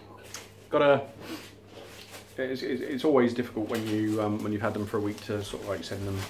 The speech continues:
send them back and drive them back, and saying goodbye is always a toughie. But, um, uh, you know, it's part and parcel of, of, um, separation.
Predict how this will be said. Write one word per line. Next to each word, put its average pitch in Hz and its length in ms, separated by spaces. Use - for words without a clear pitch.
send 104 160
them 98 80
back 101 240
and 104 120
drive 107 220
them 101 120
back, 95 260
and 101 160
saying 104 180
goodbye 98 240
is 95 60
always 98 180
a 95 60
toughie. 101 320
But, 117 140
um, 120 340
uh, - 80
you 175 100
know, 143 100
it's 135 140
part 135 200
and 113 100
parcel 117 500
of, 107 400
of, 107 320
um, 101 400
separation. 107 800